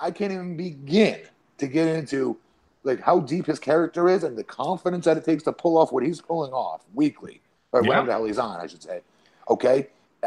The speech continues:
Speaker 1: I couldn't do that, and I'm forty-one, and I've been in the bit, I've been thirteen-year career. I couldn't do that.
Speaker 2: No.
Speaker 1: And,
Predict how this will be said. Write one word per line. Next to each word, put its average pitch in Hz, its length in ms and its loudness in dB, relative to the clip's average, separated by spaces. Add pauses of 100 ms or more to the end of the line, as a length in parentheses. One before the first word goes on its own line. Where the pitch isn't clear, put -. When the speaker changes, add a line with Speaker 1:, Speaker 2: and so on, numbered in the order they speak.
(120)
Speaker 1:
I 202 140 6
couldn't 196 260 4
do 165 140 6
that, 165 180 6
and 160 80 -6
I'm 165 100 -8
forty-one, 180 520 -2
and 165 80 -6
I've 143 100 -6
been 147 100 -6
in 143 60 -12
the 143 60 -10
bit, 151 220 -8
I've 131 280 -10
been 147 180 -10 (180)
thirteen-year 165 480 -2
career. 160 400 0
I 135 120 -6
couldn't - 220 -2
do 127 100 -4
that. 139 260 -2 (640)
Speaker 2:
No. 107 120 2
Speaker 1:
And, - 280 4